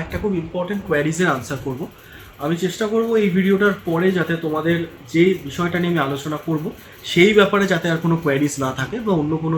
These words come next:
ভিডিওস দেখার সম-, আর কি, আহ, জন্য যাতে ওয়েস্ট করতে না হয় টাইম, সেটা আমার ভিডিও দেখো বা যে কারোর ভিডিও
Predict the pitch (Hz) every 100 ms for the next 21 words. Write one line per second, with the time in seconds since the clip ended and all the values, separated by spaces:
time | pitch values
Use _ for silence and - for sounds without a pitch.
0 | 139 139 151 160 160 147 135 131 160 160
1 | - - - - - - - 196 175 170
2 | 156 175 160 - 165 160 139 131 127 120
3 | - - - - 160 165 165 165 160 165
4 | - - 156 160 139 135 127 117 117 135
5 | 80 - - - - 151 143 151 165 175
6 | 196 202 202 247 220 160 160 156 151 135
7 | 139